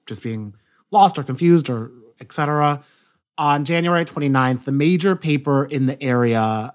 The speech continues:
uh, kind of took this to, took,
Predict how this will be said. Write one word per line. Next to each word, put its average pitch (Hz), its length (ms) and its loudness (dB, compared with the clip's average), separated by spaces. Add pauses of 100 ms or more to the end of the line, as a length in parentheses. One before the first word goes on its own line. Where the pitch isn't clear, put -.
(120)
uh, 113 640 -4 (220)
kind 135 200 0
of 120 240 -2 (640)
took - 240 0
this 139 220 -2
to, 131 600 -4
took, - 300 -4